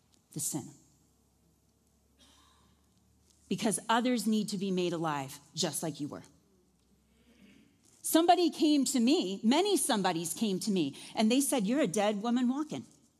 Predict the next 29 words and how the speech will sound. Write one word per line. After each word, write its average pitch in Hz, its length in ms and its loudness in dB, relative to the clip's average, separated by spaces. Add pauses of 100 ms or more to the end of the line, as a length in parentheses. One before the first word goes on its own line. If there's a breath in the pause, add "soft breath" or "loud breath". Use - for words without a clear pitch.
(500)
Now, 285 140 2
that 302 220 2
may 285 160 4
not 240 240 2
have 196 180 -2
been 214 200 2
their 196 140 0
language, 180 520 0 (220 loud breath)
but 196 180 0
that 247 160 4
was 254 160 0
the 220 120 -2
truth 226 360 0
of 165 100 -4
the 170 80 -4
gospel. 170 540 -4 (840 soft breath)
And 220 140 2
I'm 214 120 2
standing 254 500 2
here 247 280 -2
alive. 170 540 0 (1700)
And 190 140 0
I 214 140 2
know 233 300 2
it - 100 -6
was 175 160 -8
because 170 340 -8
somebody 196 560 -4
said, 143 580 -6